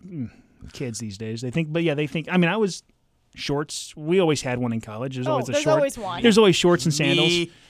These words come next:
Speaker 3: <laughs>
Speaker 1: Adam, it was, I, I'm not, I, I probably did it a few times running, you know, going to school to,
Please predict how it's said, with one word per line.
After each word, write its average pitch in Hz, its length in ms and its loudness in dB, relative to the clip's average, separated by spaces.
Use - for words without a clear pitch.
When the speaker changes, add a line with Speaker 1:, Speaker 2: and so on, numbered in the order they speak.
Speaker 3:
<laughs> 156 480 -12
Speaker 1:
Adam, 156 500 -2
it 175 100 4
was, 185 280 4
I, 185 180 2
I'm 175 180 2
not, 202 160 4
I, 185 280 2
I 190 40 4
probably 190 300 2
did 160 160 0
it 160 80 0
a 170 40 -2
few 175 180 -4
times 160 340 -2
running, 160 560 -2
you 165 100 -4
know, 131 220 -4
going 143 240 -2
to 151 40 -4
school 147 540 -2
to, 123 280 -6